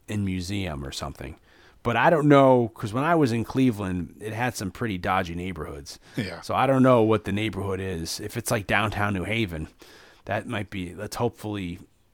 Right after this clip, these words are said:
Speaker 1: they're keeping it <laughs> in a bubble, so to speak, 'cause you don't want people, like, O D'ing on fentanyl right next door to the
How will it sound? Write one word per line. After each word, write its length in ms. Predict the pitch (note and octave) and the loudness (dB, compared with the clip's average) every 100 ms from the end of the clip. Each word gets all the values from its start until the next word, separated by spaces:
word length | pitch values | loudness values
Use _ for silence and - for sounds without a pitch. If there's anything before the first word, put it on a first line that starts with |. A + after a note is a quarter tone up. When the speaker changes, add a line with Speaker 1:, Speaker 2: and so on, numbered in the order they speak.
| _ _ _ _ _ | _ _ _ _ _
Speaker 1:
they're 140 | G3 G2 | -18 -12
keeping 340 | - C3+ A2 F#2+ | -2 -2 -2 -4
it 140 | F2+ _ | -6 _
<laughs> 760 | G2 - - - - _ - - | -14 -12 -12 -18 -20 _ -20 -8
in 100 | C3 | -4
a 60 | G2 | -2
bubble, 340 | F2+ B2 G#2 | 4 4 2
so 220 | - G2 | -6 -8
to 80 | E2 | -8
speak, 340 | - F#2 E2+ - | -10 -10 -10 -12
'cause 160 | F#2+ | -12
you 60 | G2 | -8
don't 100 | A2 | -8
want 140 | G2+ | -8
people, 240 | A2+ G#2+ F2 | -8 -8 -8
like, 160 | E2+ | -8
O 100 | E2+ | -8
D'ing 240 | G2+ F#2+ F2 | -6 -6 -8
on 160 | E2+ | -10
fentanyl 460 | F#2 A2+ - C#2+ E2 | -8 -8 -8 -12 -12
right 160 | E2+ | -12
next 220 | - - - | -12 -16 -14
door 180 | D#2+ | -12
to 60 | D#2+ | -12
the 160 | - | -14